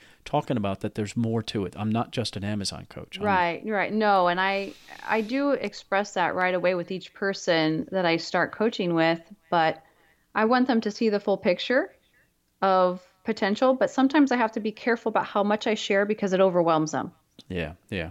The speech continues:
Speaker 1: Yeah,
Speaker 2: So
Speaker 1: well,
Speaker 2: I've,
Speaker 1: that's the lesson
Speaker 2: I've
Speaker 1: with
Speaker 2: gotta
Speaker 1: Pinterest, right? You learn
Speaker 2: Right,
Speaker 1: that lesson.
Speaker 2: right. I
Speaker 1: Right,
Speaker 2: have
Speaker 1: and
Speaker 2: to
Speaker 1: so you gotta
Speaker 2: balance that. And, and then some will say, "But I wanna know all of it, you know, 'cause I wanna see what all possibilities are here."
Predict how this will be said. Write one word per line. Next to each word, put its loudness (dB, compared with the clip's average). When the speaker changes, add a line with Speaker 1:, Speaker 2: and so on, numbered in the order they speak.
Speaker 1:
Yeah, 4
Speaker 2:
So 6
Speaker 1:
well, 8
Speaker 2:
I've, 8
Speaker 1:
that's 6
the 4
lesson 6
Speaker 2:
I've 8
Speaker 1:
with 8
Speaker 2:
gotta 8
Speaker 1:
Pinterest, 0
right? 4
You 6
learn 8
Speaker 2:
Right, 6
Speaker 1:
that 2
lesson. 0
Speaker 2:
right. -2
I -2
Speaker 1:
Right, 4
Speaker 2:
have -2
Speaker 1:
and -4
Speaker 2:
to -4
Speaker 1:
so 0
you 2
gotta 6
Speaker 2:
balance -2
that. -2
And, -6
and -2
then 2
some 0
will 2
say, 2
"But 0
I 2
wanna 2
know 4
all 4
of -2
it, 2
you -4
know, 0
'cause -8
I 2
wanna 2
see -4
what 2
all 4
possibilities 0
are 0
here." -2